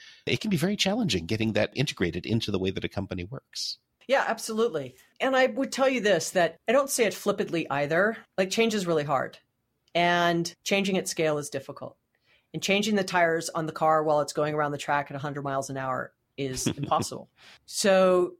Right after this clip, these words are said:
Speaker 2: you have to be able to almost think like formula, right? The formula racers, where they can go, be going around the track and they don't need to change the tires going around the track.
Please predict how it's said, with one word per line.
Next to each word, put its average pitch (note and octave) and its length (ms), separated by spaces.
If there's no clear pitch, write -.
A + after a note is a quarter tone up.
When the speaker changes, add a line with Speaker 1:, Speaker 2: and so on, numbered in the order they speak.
Speaker 2:
you F#3 180
have F#3+ 380
to G#3 100
be F3 260
able E3+ 220
to E3+ 140
almost D#3 420
think D3+ 260
like D3 260
formula, C#3+ 540
right? C#3+ 320
The C#3+ 80
formula E3 400
racers, D3 460
where D3 280
they F3 140
can F#3 160
go, F#3+ 140
be F#3 100
going F#3+ 220
around F#3+ 180
the F3+ 80
track F#3 260
and E3+ 80
they F3 80
don't F3+ 160
need F3 200
to A3 80
change E3 320
the D3 80
tires C3+ 380
going D3 220
around C3+ 180
the C3 60
track. C3 280